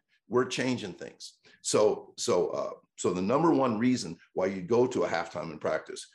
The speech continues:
no conditioning, uh, performance days, uh, fundamental days, uh, uh, no coaches meetings. The number one reason for that is not fun, it's winning.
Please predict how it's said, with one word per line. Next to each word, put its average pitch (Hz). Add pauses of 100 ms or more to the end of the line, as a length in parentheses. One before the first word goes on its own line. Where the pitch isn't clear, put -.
(120)
no 104
conditioning, 87 (320)
uh, 82
performance 110
days, 76 (320)
uh, 85
fundamental 107
days, - (340)
uh, 85
uh, 82 (100)
no 113
coaches 117
meetings. 82 (220)
The 107
number 139
one 113
reason 113
for 82
that 80 (220)
is 87
not 104 (840)
fun, 85 (760)
it's -
winning. 90